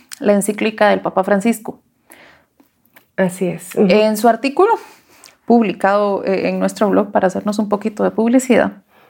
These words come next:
Speaker 2: Ujú.
Speaker 1: Carol tiene, creo que, entre siete u ocho artículos publicados en el blog del Instituto Fe y Libertad sobre Laudato Si. El primero se llama ¿Por qué redactó Francisco la encíclica Laudato Si sobre el ambiente?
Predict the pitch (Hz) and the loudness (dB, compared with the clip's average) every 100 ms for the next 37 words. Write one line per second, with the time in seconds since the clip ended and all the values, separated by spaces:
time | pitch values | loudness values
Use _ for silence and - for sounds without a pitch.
0 | _ 214 160 170 - - - _ 202 196 | _ -6 -2 -2 -4 -12 -12 _ 0 0
1 | 208 214 208 220 226 233 233 226 - 214 | 0 0 0 0 0 2 0 -2 -2 4
2 | 220 233 233 - 240 247 254 - - 208 | 6 6 2 2 4 6 6 2 -2 -4
3 | 190 185 185 233 226 254 220 202 233 208 | -2 -2 2 0 2 2 2 2 0 -2
4 | 233 247 247 247 220 202 190 190 196 233 | 0 2 2 2 -2 -4 0 2 2 2
5 | 233 208 185 185 185 185 - 196 190 208 | 2 2 0 0 0 -2 -4 -8 -2 0
6 | 202 196 226 214 - - 180 - - - | 2 2 0 0 -2 -2 -4 -4 -6 -12
7 | - 269 - - _ - - - - 254 | -2 0 0 -8 _ -20 -20 -10 0 2
8 | 285 302 262 190 208 - - - 196 170 | 4 6 6 4 0 -4 -18 -2 0 2
9 | 175 202 240 220 202 202 208 220 214 233 | 0 -2 -2 -2 0 0 2 2 0 -2
10 | 233 240 226 208 208 214 190 170 180 202 | 0 2 0 0 0 0 -2 -4 -4 -2
11 | 226 220 175 165 - 214 208 - - - | 0 0 -2 -6 -6 -8 -6 -10 -8 -6
12 | 202 214 233 285 285 | 0 4 6 6 4